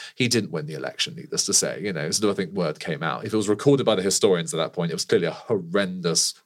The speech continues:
foot-in-mouth situation, just finding these farmers all rather strange looking. And yet, at the same time, when you saw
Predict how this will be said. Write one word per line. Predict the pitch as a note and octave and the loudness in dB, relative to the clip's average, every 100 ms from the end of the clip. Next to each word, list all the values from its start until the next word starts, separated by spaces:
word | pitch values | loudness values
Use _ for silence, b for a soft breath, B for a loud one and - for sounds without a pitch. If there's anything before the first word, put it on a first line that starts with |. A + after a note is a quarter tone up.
| _ | _
foot-in-mouth | - - G2+ - F2 F2 D#2+ D#2 | -6 0 0 0 -2 -2 -2 -2
situation, | - - F2 D#2+ D#2+ - D#2 D2 B B B | -4 -2 -2 0 0 -2 -6 -12 B B B
just | - - - | -2 -2 -6
finding | - F2 E2 | -2 0 0
these | D#2+ E2 | -4 -2
farmers | - E2+ D2 D#2 | -2 -2 -2 -4
all | E2 | -2
rather | E2 D#2 - | -2 -2 -2
strange | - G#3 F2+ C#3+ | 2 2 0 -4
looking. | D3 - C#3 - B B B B _ - | -6 -6 -8 -10 B B B B _ 0
And | B2+ C#3 D3+ D3+ - - | 2 2 0 -2 -4 -6
yet, | B2 B2+ D#3 D3 - - _ _ _ | -4 0 0 0 -8 -10 _ _ _
at | - F#3+ | -2 0
the | |
same | - D3+ | 2 2
time, | D3+ C#3 | 2 0
when | B2+ | 0
you | B2 | 0
saw | A#2+ - C#3 B2 A2 G#2 | 2 4 4 4 4 2